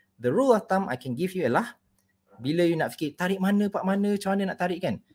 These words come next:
anda kena sentiasa ingat, okay, all the prices, okay, semua candlestick yang terlibat dalam trend line tersebut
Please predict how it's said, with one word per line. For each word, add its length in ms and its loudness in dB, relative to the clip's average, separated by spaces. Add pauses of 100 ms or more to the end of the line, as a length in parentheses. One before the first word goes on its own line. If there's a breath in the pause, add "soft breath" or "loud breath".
(140)
anda 240 0
kena 240 -2
sentiasa 320 -2
ingat, 320 2 (340)
okay, 320 -6 (400 soft breath)
all 220 4
the 80 6
prices, 640 0 (160)
okay, 380 -10 (240)
semua 720 8 (240)
candlestick 640 -2
yang 240 -4
terlibat 640 2
dalam 320 2
trend 240 0
line 160 -2
tersebut 400 -2